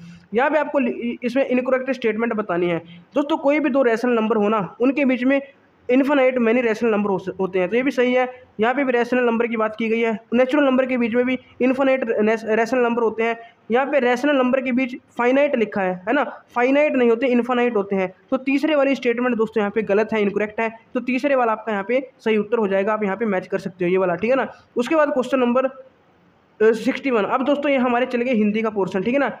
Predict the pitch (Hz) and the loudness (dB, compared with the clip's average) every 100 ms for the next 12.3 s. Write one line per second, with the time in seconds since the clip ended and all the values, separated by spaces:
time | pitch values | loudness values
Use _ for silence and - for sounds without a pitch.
0 | - 247 285 226 240 262 233 240 214 208 | -6 -2 0 0 0 0 0 0 -2 -2
1 | 220 196 220 247 185 180 175 175 165 170 | -2 -2 -4 -2 -2 -2 -2 -2 -4 -8
2 | - 220 226 262 269 262 247 254 226 233 | -6 -2 0 0 0 0 0 -2 -2 0
3 | 226 240 240 - - 240 269 269 302 277 | 0 0 -4 -8 -6 0 2 2 2 2
4 | 247 285 226 254 240 233 240 226 214 214 | 0 -2 -2 -2 -2 -2 -2 -2 -4 -4
5 | 233 247 247 247 - _ 208 269 311 262 | -6 -2 -2 -4 -14 _ -4 0 0 2
6 | 240 254 247 220 247 220 208 - 233 262 | 2 2 0 0 0 0 -2 -4 0 2
7 | 240 214 196 165 - _ 196 294 262 254 | 2 2 0 -2 -6 _ -4 -2 2 2
8 | 294 247 240 247 240 247 254 208 208 240 | 2 2 2 2 2 0 0 0 0 0
9 | 220 220 220 262 233 240 208 190 214 214 | 0 0 -2 -2 -2 -2 -2 -2 -2 0
10 | 208 208 220 226 - _ 269 277 233 247 | -2 0 -2 -4 -10 _ 0 2 2 2
11 | 277 247 240 240 240 208 196 208 233 233 | 0 0 0 2 2 0 0 0 0 0
12 | 233 226 226 | 0 -2 -2